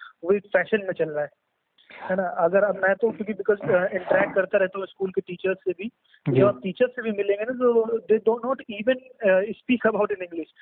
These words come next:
Speaker 1: है ना?
Speaker 2: ओके।
Speaker 1: वो बोल ही नहीं सकते आप, अ, इंग्लिश में।
Speaker 2: अच्छा, कभी आपको ऐसा नहीं लगा कि, अ, टीचर्स, अ, क्या कहते हैं, खुद भी ये चाहें कि उनकी, क्या कहते हैं, स्किल सेट को और क्या इम्प्रूव करने की कोशिश की जाए या इम्प्रूव करने की ज़रूरत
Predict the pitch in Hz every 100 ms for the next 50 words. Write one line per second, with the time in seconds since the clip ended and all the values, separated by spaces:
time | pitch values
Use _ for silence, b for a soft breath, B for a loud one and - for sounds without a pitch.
0 | B B 147 240 135 139 208 240 247 220
1 | 208 202 185 175 _ 185 208 180 175 -
2 | 147 - _ _ _ _ _ _ - B
3 | 240 254 247 214 233 214 220 175 170 196
4 | 196 180 170 175 175 180 175 175 160 B
5 | B B 165 156 185 185 233 202 180 175
6 | 175 170 170 160 160 170 165 165 175 143
7 | 170 175 165 165 147 139 165 165 165 151
8 | 147 165 151 156 151 143 151 147 156 156
9 | - 170 156 160 156 160 156 156 B B
10 | B 147 147 151 147 151 170 143 165 165
11 | - 143 147 151 143 135 151 143 - 143
12 | 135 139 139 135 135 135 139 160 147 156
13 | - 147 160 147 131 139 165 202